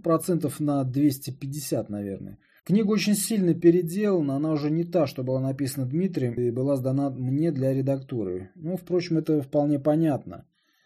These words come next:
Ведь именно я, как отец-основатель, знаю, что нужно серии и какой должна быть каждая очередная книга, что она должна рассказать и показать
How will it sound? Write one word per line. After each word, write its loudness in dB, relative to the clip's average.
Ведь -2
именно 2
я, 6
как -6
отец-основатель, 2
знаю, 2
что -2
нужно 0
серии 2
и -2
какой 2
должна 2
быть -2
каждая 0
очередная -4
книга, 0
что -2
она 0
должна 0
рассказать -2
и -4
показать -4